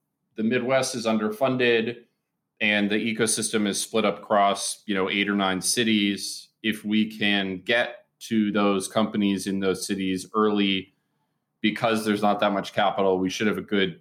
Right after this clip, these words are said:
choice as to which investments we get involved with. And for the most part, that's what we still do. We're early stage investors, pre-seed through early A.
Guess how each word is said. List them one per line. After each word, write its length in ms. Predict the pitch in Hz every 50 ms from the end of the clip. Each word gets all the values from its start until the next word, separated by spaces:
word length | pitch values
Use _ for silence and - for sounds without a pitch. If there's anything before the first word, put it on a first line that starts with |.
| _
choice 800 | _ - - - 110 104 98 95 190 - - - - - - - _ _ _ -
as 300 | 98 95 92 87 - -
to 120 | - 95
which 540 | 92 92 95 90 - - - - - - _ _ _ _ _ _ -
investments 600 | 107 95 92 98 92 90 - - 95 90 - -
we 120 | 101 90
get 160 | 90 95 -
involved 420 | 87 85 90 87 87 90 90 87 92
with. 320 | 87 85 85 85 - - - _ _ _ _ _ _ _ _ _ -
And 220 | 139 156 151 147
for 100 | - 220
the 60 | 202
most 260 | 185 185 220 269 -
part, 180 | - 247 214 -
that's 240 | 190 180 180 - -
what 120 | 196 160
we 80 | 156 151
still 300 | 147 - - 160 143 123
do. 400 | 110 123 151 165 110 - - - - _
We're 320 | 117 110 110 107 107 107
early 300 | - 117 120 127 139 131
stage 320 | 131 - 135 127 127 117 127
investors, 560 | 120 107 113 110 107 - - 113 104 101 -
pre-seed 580 | - _ 123 120 113 113 - 120 113 110 110
through 160 | - 110 107 98
early 300 | 107 107 107 107 104 98
A. 400 | 98 98 98 98 98 95 95 95